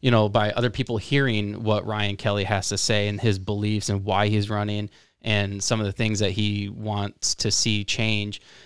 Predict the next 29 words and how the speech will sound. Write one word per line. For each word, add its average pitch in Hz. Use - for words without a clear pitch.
then 123
that 135
can 123
make 131
somebody, 120
if -
they 131
listen 123
to 107
it, 104
they 110
could 110
be 107
like, 104
"Oh, 117
I 110
don't 123
wanna 131
vote 139
for -
him. -
I 110
don't 120
want 113
him 92
i-, 110
as 104
our 101
governor." 104